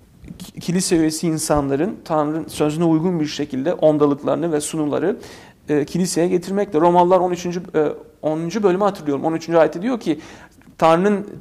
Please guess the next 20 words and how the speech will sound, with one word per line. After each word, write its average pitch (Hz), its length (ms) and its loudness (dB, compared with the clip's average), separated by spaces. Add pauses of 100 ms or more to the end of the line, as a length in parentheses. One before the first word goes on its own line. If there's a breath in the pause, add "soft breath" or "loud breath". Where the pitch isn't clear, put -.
e, 151 180 6
is-, - 340 -8
e, - 120 0
Rabbin 165 360 4
ismini 185 360 -4
anan 165 180 0
herkes 214 420 0
kurtulacaktır. 190 720 -6 (320 loud breath)
Ama 180 200 4
diyor, 180 300 4
bir 165 300 -4
kişi 185 240 -2
Rabbin 175 260 4
ismini 175 320 -2
duymazsa 190 540 0
nasıl 233 240 -4
kurtulacak? 131 520 -6 (320 loud breath)
Eğer 170 260 6
bir 196 100 0
kişi 190 480 -6